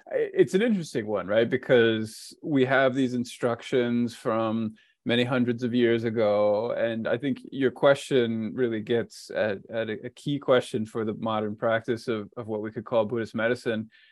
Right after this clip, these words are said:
How Buddhist is Buddhist medicine now? Or what used to maybe be more Buddhist? Has it become less Buddhist somehow? Uh, I, I think figures like Doctor Nida that I mentioned a moment ago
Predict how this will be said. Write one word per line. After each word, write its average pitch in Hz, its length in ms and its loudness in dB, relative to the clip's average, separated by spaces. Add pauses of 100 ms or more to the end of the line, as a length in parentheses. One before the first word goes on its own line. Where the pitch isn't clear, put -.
(120)
How 123 260 2
Buddhist 151 580 4
is 143 640 0
Buddhist 156 340 -6
medicine 147 460 -2
now? 147 520 -6 (100)
Or 110 260 2
what 117 300 0
used 165 300 -4
to 127 100 -4
maybe 113 340 -2
be 113 180 -4
more 139 340 2
Buddhist? 110 420 -2
Has 107 160 -6
it 107 80 -8
become 113 360 -6
less 123 260 -2
Buddhist 123 380 -2
somehow? 117 580 -4 (380)
Uh, 120 460 2
I, 151 60 0
I 151 40 2
think 151 220 -2
figures 151 680 0
like 127 260 4
Doctor 127 300 2
Nida 135 360 2
that 135 100 2
I 123 60 2
mentioned 117 340 -4
a 113 40 -6
moment 131 300 0
ago 151 400 2